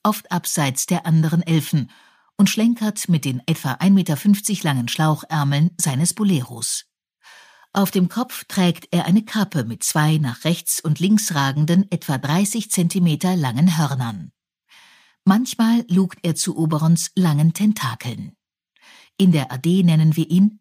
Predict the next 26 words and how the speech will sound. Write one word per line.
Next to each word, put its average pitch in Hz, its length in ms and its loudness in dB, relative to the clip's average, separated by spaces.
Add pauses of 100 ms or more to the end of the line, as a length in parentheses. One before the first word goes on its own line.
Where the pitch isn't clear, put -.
Schlauchelf. - 960 -4 (1800)
Lucius 254 520 0
Schuler 170 480 2
ist - 180 -4
Mitte 147 160 -2
dreißig, 135 600 -4
groß 139 420 -4
und 190 160 0
schlank. 147 460 -2 (400)
Er 190 120 2
hat 170 140 -2
ein 139 140 -4
längliches 160 560 0
Gesicht, 147 500 -4 (120)
helle 123 340 -4
Haut, 160 320 -4 (180)
tiefliegende 190 640 2
braune 131 420 -4
Augen, 160 460 2 (260)
einen 151 300 2
kleinen 170 320 0
Mund 170 440 2
und 214 160 0
kurzes, 196 600 -4
mittelbraunes 156 800 0
Haar. 139 280 -4